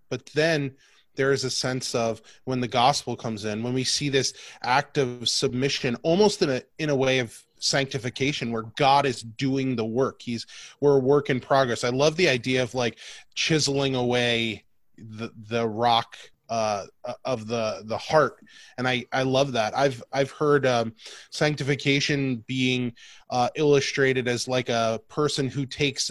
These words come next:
a, a lump of wood in their hand and they whittle it away until it's exactly what they wanted it to. And it's been in there, but only the whittler was able to kind of work the wood in the way that it should have been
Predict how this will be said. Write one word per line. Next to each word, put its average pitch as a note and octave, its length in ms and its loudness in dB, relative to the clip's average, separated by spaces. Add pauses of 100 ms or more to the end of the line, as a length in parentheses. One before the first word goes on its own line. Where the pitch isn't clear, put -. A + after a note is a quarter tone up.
a, A#2+ 320 0
a B2 100 -4
lump C#3 520 2
of A#2 240 2
wood C3+ 420 4
in A#2+ 240 -4
their A2 140 -4
hand B2 320 -4
and A#2 100 -4
they A2+ 80 -2
whittle C3+ 400 4
it B2+ 60 2
away B2 340 0
until B2 380 -4
it's - 240 -6 (500)
exactly C#3 640 0
what B2 180 0
they B2+ 100 -2
wanted B2+ 440 0
it A2 120 -8
to. A2 180 -6
And C#3 120 0
it's D3+ 120 -2
been G3+ 260 8
in G3+ 200 8
there, C3+ 320 0 (720)
but C#3+ 240 4 (160)
only D3+ 320 6
the C#3 100 6
whittler C3 440 4
was A#2+ 220 -2
able B2 240 0
to B2 160 -10
kind C3 260 -2
of A2+ 240 0 (140)
work C3+ 540 4
the C#3 140 6
wood C3+ 400 6
in C#3 280 -2
the C3 80 2
way B2 260 0
that A#2+ 140 -2
it A2+ 160 -6
should - 280 -2
have B2+ 220 0
been A#2+ 280 -4